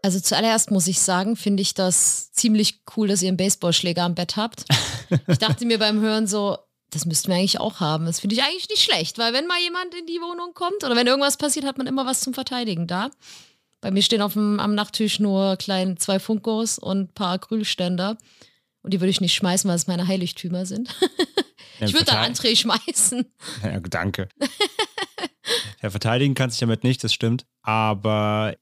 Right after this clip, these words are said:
Speaker 2: klassischer Fall von, ich habe was gehört und weiß nicht, was es ist. Ich meine, wir haben ja hier auch mal wieder ges-, drüber gesprochen, ich glaube sogar erst in der letzten oder vorletzten Folge, typische Geräuschkulissen bei uns, ne, mit Katzen und Co. Wenn hier bei uns was kracht,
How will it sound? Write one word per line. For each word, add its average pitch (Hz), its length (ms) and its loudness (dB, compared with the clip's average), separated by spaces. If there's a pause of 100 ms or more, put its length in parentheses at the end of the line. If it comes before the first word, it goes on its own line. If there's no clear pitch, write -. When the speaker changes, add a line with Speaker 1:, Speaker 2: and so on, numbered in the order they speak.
(120)
Speaker 2:
klassischer 143 500 2
Fall 127 400 2
von, 131 640 2 (500)
ich 120 140 2
habe 123 100 0
was 127 160 0
gehört 127 320 4
und 127 80 0
weiß 117 180 2
nicht, 120 120 0
was 113 120 2
es 113 160 -2
ist. 127 200 0
Ich 127 120 -2
meine, 113 220 0
wir 113 100 2
haben 113 140 0
ja 113 100 2
hier 113 280 0
auch - 140 -6
mal 117 120 0
wieder 110 160 0
ges-, 107 160 -2
drüber 107 220 -4
gesprochen, 120 340 -2
ich 113 60 0
glaube 107 120 -2
sogar 107 280 -4
erst 101 200 -4
in 101 100 -6
der 101 120 -4
letzten 107 380 -6
oder 101 40 -6
vorletzten - 320 -4
Folge, 110 420 -2 (440)
typische 131 380 2
Geräuschkulissen 120 840 2
bei 107 120 0
uns, 127 420 0
ne, 123 160 2
mit 120 160 -2
Katzen 127 400 -4
und 113 160 -4
Co. 120 320 0 (320)
Wenn 117 160 4
hier 117 200 2
bei 120 80 0
uns 113 340 -2
was - 360 0
kracht, 117 560 -2